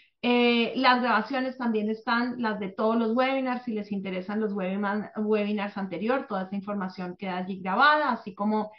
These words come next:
en los blogs de ciudades, eh, sostenibles.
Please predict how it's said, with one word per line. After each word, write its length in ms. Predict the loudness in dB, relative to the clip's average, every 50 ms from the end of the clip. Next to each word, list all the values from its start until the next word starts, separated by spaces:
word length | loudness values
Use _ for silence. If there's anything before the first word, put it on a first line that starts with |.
| _ _ 0
en 140 | 2 2 2
los 200 | 2 0 -2 0
blogs 480 | 2 4 4 4 2 -2 -14 -20 _ _
de 120 | -2 -2 -2
ciudades, 560 | 0 -2 -4 -4 -4 -4 -6 -8 -10 -12 _ _ _ _ _ _ -2
eh, 320 | -2 0 0 0 -4 -6 -10
sostenibles. 580 | -10 -4 -4 -2 -2 -2 -6 -8 -8 -10 -14